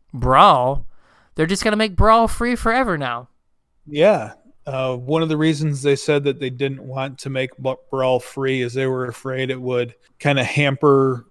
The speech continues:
Speaker 2: people playing Standard or Historic or Limited or whatever. And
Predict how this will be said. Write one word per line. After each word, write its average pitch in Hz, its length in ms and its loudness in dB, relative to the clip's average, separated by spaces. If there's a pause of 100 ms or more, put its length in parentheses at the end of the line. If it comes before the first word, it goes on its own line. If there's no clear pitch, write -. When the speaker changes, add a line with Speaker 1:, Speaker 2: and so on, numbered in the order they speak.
(140)
Speaker 2:
people 143 280 -2
playing 131 380 -4
Standard 131 540 -2
or 120 180 -4
Historic 127 540 -4
or 123 240 -6
Limited 131 460 0
or 135 100 2
whatever. 139 500 2 (560)
And 127 600 -6